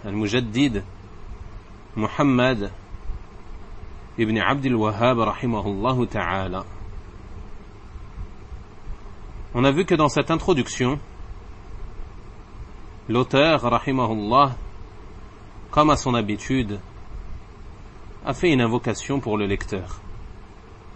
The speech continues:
Et on avait tiré d'immenses bénéfices de cette invocation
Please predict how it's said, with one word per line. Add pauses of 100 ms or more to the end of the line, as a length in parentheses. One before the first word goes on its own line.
(760)
Et
on
avait
tiré (1700)
d'immenses
bénéfices (1900)
de
cette
invocation